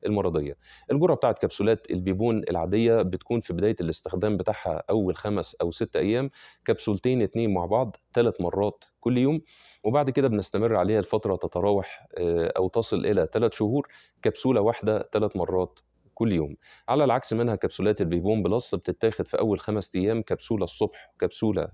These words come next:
بالليل، وبعد كده ممكن نمشي عليها برضو لمدة، آه، تصل إلى تلات شهور كبسولة مرة واحدة كل يوم بالليل. زي ما قلنا الدواء، آه، تقريبا، آه، دواء طبيعي ناتشورال كومبوننت كلها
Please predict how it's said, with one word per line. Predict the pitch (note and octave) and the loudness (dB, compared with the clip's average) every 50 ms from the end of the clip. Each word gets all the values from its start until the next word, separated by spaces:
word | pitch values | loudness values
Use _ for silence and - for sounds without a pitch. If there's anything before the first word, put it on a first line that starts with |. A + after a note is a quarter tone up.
| - - | -6 -4
بالليل، | F#2+ A2 A2+ B2+ C#3+ D#3+ D#3+ - - - - - _ - | -2 0 2 2 0 0 -2 -6 -12 -20 -20 -20 _ -4
وبعد | G2+ A2 C#3+ C#3+ B2 | 0 0 2 2 2
كده | - C#3 B2 B2+ | 2 2 2 2
ممكن | A2+ A#2+ A#2+ - G#2+ | 2 0 0 0 0
نمشي | G#2 A2+ G#2+ - F#2+ | 0 -2 -2 0 0
عليها | F2 F#2 G2+ G2+ F#2+ | 0 0 0 0 0
برضو | F2+ G#2 G#2 G2+ G2+ F#2+ | 0 0 0 0 0 0
لمدة، | F2 F2+ F#2+ G#2+ G#2 F#2 F#2 F#2 | 0 0 0 0 0 0 0 0
آه، | F2 - - E2 E2+ E2 | 0 -2 -4 -4 -4 -4
تصل | - G#2 G2+ - G2+ E2+ - - | -4 -6 -6 -4 -4 -2 -2 0
إلى | G2+ F2+ E2+ | 0 0 0
تلات | - - G#2+ A2+ G#2 | 0 0 0 0 0
شهور | - G#2 G2+ A2+ C3 C3+ - - - - _ _ - | -2 -2 -2 0 0 -2 -2 -6 -12 -20 _ _ -4
كبسولة | G2 F#2 - - B2+ A#2 G#2+ | -4 -4 -2 0 0 2 2
مرة | F#2+ G2+ G#2+ G#2 F#2+ | 2 0 0 0 0
واحدة | F#2 G2+ G#2 - - E2+ | 0 0 0 -2 -4 -6
كل | - - G#2 G2+ F#2+ | -4 -2 -2 -2 0
يوم | F2 F2 F2 F2 F2 E2+ F2+ - _ _ _ _ _ _ | 0 -2 -2 -2 -2 -4 -6 -12 _ _ _ _ _ _
بالليل. | - G2 G#2+ F#2 E2 D2 C2+ - - - - - - - _ - | -4 -2 -2 0 0 -2 -4 -8 -12 -20 -20 -20 -20 -20 _ 0
زي | A#2 D#3 | 2 2
ما | E3 D#3+ | 4 4
قلنا | C#3+ D#3 D3 C3 G2+ D#2 | 4 4 4 4 2 2
الدواء، | F2+ F#2 A2+ B2 A2+ G2+ F#2+ - | 2 4 4 4 4 4 4 2
آه، | - E2+ E2+ D#2+ E2 E2 E2 | 2 2 2 2 2 2 0
تقريبا، | - - - F#2 A#2 B2 G#2 F#2 E2 E2 E2 D#2+ | 0 0 0 0 2 2 0 0 0 0 -2 -2
آه، | D#2+ E2+ E2 E2 D#2+ D#2+ D#2 D#2+ D#2 D#2+ | -2 -2 -2 -2 -2 -4 -4 -6 -8 -6
دواء | E2 E2+ G2 A#2 A2+ | -4 0 2 2 2
طبيعي | - - F2+ F#2+ G#2+ A#2 A2 G2 | 2 0 0 0 2 2 2 2
ناتشورال | F#2 F#2 F#2 - - F#2 F2 D#2+ | 2 0 -2 -4 -4 -4 -4 -4
كومبوننت | - - F2+ F2 F#2+ G#2+ G#2+ G2+ F#2+ - - | -6 -8 -8 -4 -2 -2 -2 -2 -2 -6 -10
كلها | - F#2 F2+ G#2 A#2 A#2+ A#2 A2+ | -10 -8 -4 -2 0 2 2 0